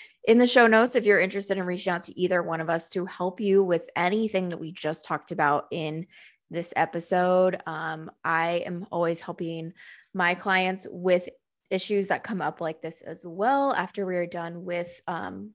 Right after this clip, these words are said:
the website together. And I know Kaden is also. So definitely reach out if you have any questions about that,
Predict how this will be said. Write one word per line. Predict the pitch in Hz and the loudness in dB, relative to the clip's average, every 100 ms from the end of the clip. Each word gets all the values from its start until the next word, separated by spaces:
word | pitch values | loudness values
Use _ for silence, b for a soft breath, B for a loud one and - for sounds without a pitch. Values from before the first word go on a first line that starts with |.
| - | -2
the | 180 | 0
website | 165 190 - | 2 0 -4
together. | 190 180 170 214 | 0 2 4 4
And | 226 | 4
I | |
know | 170 165 | 0 -2
Kaden | - 165 165 165 170 - | -4 -6 -4 -4 -6 -10
is | - - 196 - | -8 -8 -10 -10
also. | 170 175 - - | -8 -8 -12 -14
So | - 165 156 | -4 0 0
definitely | 156 180 196 | -2 -4 -2
reach | 185 175 | -2 -2
out | 170 160 156 | 0 0 0
if | - | -2
you | 180 165 170 | -2 0 -2
have | 175 | -4
any | 165 170 | -8 -8
questions | - 180 190 180 | -6 -4 -4 0
about | 180 175 180 | 2 2 4
that, | 170 160 | 2 2